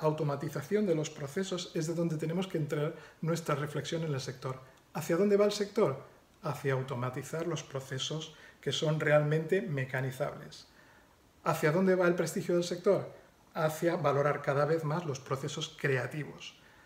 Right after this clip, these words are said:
Es muy importante la parte creativa dentro de la animación, puesto que en el fondo somos todos narradores de historias y debemos focalizarnos, pues, en los puntos más importantes. Escritura de guión,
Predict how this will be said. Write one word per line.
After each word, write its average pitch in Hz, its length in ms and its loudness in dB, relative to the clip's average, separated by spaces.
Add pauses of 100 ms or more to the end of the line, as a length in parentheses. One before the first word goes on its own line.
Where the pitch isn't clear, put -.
(120)
Es 160 140 0
muy 190 140 8
importante 190 680 4
la 151 180 0
parte 170 320 0
creativa 175 600 0 (560)
dentro 160 320 2
de 160 60 2
la 147 80 4
animación, 139 460 -2
puesto 156 340 0
que 143 60 -2
en 147 80 2
el 143 40 0
fondo 180 220 0
somos 175 300 -2
todos 175 240 2
narradores 139 520 2
de 139 60 -2
historias 139 480 0 (300)
y 190 80 4
debemos 226 320 4
focalizarnos, 180 560 2
pues, 185 180 -2
en 180 80 0
los 147 120 -2
puntos 165 340 -4
más 143 160 -2
importantes. 135 760 -6 (400)
Escritura 196 520 4
de 170 120 4
guión, 139 380 2